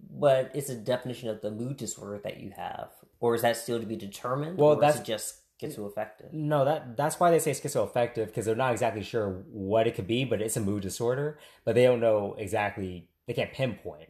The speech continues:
Speaker 2: that. So they're just like, uh, schizoaffective is that, like, middle ground, like I said. It's just like, you know, we're not sure exactly what the mood disorder is,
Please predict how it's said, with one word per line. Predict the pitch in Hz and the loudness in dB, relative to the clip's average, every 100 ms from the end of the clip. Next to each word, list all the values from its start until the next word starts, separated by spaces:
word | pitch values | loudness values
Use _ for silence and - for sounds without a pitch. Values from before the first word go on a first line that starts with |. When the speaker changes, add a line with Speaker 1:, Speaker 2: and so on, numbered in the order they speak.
| 101 | -10
Speaker 2:
that. | 95 85 87 - | -6 -6 -8 -14
So | - 127 | -6 6
they're | 120 | 6
just | 110 113 117 | 6 0 0
like, | 107 117 | 0 0
uh, | |
schizoaffective | 120 - 147 147 143 127 | -2 0 2 2 2 0
is | 117 | 0
that, | 107 95 | 0 -2
like, | 98 87 | -6 -2
middle | 101 104 | 0 2
ground, | 98 101 92 | 2 0 -2
like | 87 | -4
I | |
said. | - 90 | -4 -2
It's | 87 | -2
just | 98 - | -6 -4
like, | 87 85 - _ _ | -4 -6 -14 _ _
you | 107 | -2
know, | 101 92 | 0 2
we're | 101 | 2
not | 185 175 | 2 0
sure | 175 160 | 0 2
exactly | 123 135 127 | 2 2 2
what | 113 | 0
the | |
mood | 113 127 | 0 -2
disorder | 110 120 98 | -2 -4 -4
is, | 92 95 113 127 | -2 0 2 0